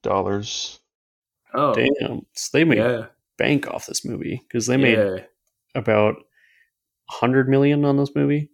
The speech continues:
Speaker 3: Looks like.
Speaker 2: Hundred billion?
Speaker 3: A hundred million American.
Speaker 2: Hundred million Ameri-, wow.
Speaker 3: So they, like, more than ten times their profit.
Speaker 2: That's crazy.
Speaker 3: So that's, that's insane. That's a successful movie.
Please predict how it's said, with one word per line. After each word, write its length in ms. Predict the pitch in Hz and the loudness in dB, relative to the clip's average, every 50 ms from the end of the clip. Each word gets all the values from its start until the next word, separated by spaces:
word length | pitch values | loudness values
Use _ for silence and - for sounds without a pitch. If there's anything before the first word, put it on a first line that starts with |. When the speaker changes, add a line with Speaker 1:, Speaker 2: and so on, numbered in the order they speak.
| _ _ _ | _ _ _
Speaker 3:
Looks 180 | - 123 123 - | -10 -10 -4 -2
like. 100 | 117 113 | 2 2
Speaker 2:
Hundred 140 | 107 101 95 | 2 2 4
billion? 540 | 107 107 104 107 110 110 113 120 - - _ _ _ _ _ _ _ _ _ _ _ _ _ _ _ _ _ _ _ _ _ _ _ _ - | 4 4 4 4 2 2 0 -2 -6 -12 _ _ _ _ _ _ _ _ _ _ _ _ _ _ _ _ _ _ _ _ _ _ _ _ -2
Speaker 3:
A 80 | 131 117 | 0 0
hundred 440 | 120 131 123 120 117 110 101 98 - _ _ _ _ _ _ _ _ _ | 2 2 2 2 0 0 -2 -8 -14 _ _ _ _ _ _ _ _ _
million 520 | 131 123 123 123 117 110 113 107 104 104 | 2 4 4 4 4 4 2 2 2 0
American. 560 | 104 107 107 107 107 101 - - - 98 127 - _ _ _ _ _ _ _ - | 0 0 2 2 0 -2 -4 -6 -8 -10 -10 -12 _ _ _ _ _ _ _ -2
Speaker 2:
Hundred 220 | 143 139 151 135 | 0 2 2 2
million 380 | 117 120 120 127 131 127 117 110 | 4 4 4 4 4 4 4 2
Ameri-, 280 | 107 107 113 113 - 123 | 0 0 -2 -4 -6 -6
wow. 400 | 98 104 113 113 101 90 87 85 | -2 2 2 4 4 2 0 -2
Speaker 3:
So 240 | - - - 123 123 | -4 -2 -2 2 2
they, 180 | 131 135 127 | 4 4 4
like, 240 | 117 117 117 - - | 4 2 0 0 0
more 180 | 113 113 113 110 | 2 4 4 4
than 140 | 107 107 101 | 4 0 0
ten 240 | - 113 107 110 | 0 -2 -2 0
times 420 | - 113 - 92 98 117 - - - | 0 -2 -2 -2 -4 -4 -4 -4 -6
their 100 | - 120 | -6 -8
profit. 440 | - - 120 117 - - - - _ _ _ _ _ _ _ _ | -8 -6 -6 -6 -8 -8 -14 -16 _ _ _ _ _ _ _ _
Speaker 2:
That's 280 | 107 101 98 90 - | -2 -2 -2 -2 -2
crazy. 680 | - - - 107 95 92 90 85 - - - - - _ _ _ _ _ _ _ _ _ _ _ _ _ _ _ _ _ _ _ _ _ _ _ _ _ _ _ _ _ _ _ _ _ - | -6 -8 -10 -8 -8 -8 -8 -8 -10 -12 -12 -16 -20 _ _ _ _ _ _ _ _ _ _ _ _ _ _ _ _ _ _ _ _ _ _ _ _ _ _ _ _ _ _ _ _ _ -20
Speaker 3:
So 220 | - - 123 - _ _ | -18 -18 -18 -20 _ _
that's, 480 | - 139 - - - - - - - _ _ _ _ _ _ _ _ | -2 -2 0 0 -4 -4 -6 -8 -12 _ _ _ _ _ _ _ _
that's 160 | - 104 - | -6 -6 -6
insane. 420 | - - - - - - - 127 - _ _ | -8 -8 -10 -10 -10 -12 -16 -16 -16 _ _
That's 200 | - 131 - - | -2 -2 -2 -2
a 100 | - - | -2 -2
successful 520 | - - - - - - - - - 85 - - | -2 -2 -4 -4 -6 -6 -6 -6 -8 -10 -10 -10
movie. 260 | - - - - | -10 -10 -10 -12